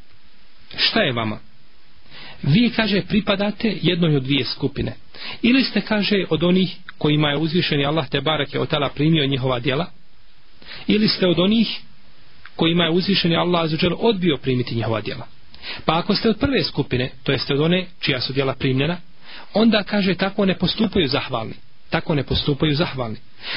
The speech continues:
A ako ste od one skupine čija djela nisu primljena, onda zaista”, kaže, „tako se ne ponašaju, tako se raskalašeno ne ponašaju oni čija su djela upropaštena i čija djela nisu primljena.” Svakako da,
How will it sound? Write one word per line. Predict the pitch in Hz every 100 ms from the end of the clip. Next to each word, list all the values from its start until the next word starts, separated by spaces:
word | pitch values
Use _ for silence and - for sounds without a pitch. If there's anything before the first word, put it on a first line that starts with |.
| -
A | 147 160
ako | 156 165
ste | -
od | 170
one | 220 220
skupine | - 202 170 156 147
čija | - 160
djela | 151 165 151 -
nisu | 160 220 180 139
primljena, | 135 135 135 147 - - -
onda | - 147 143 120
zaista”, | 160 160 -
kaže, | 131 143 131 131
„tako | - 151 - 156
se | -
ne | 143
ponašaju, | 123 131 123 127 - 160 196 - -
tako | 156 - 147
se | - 131
raskalašeno | 120 - 156 151 - 135 127
ne | 123
ponašaju | 135 147 175 - 185 151
oni | 143 139
čija | - 135 127
su | -
djela | 135 131
upropaštena | 123 - 160 170 - 190 190 - - -
i | 135
čija | 147 127
djela | 135 139 147 - -
nisu | 143 131 131 - 165 - -
primljena.” | 139 117 107 110 - - - - -
Svakako | - 247 - 196 - 170
da, | 156 147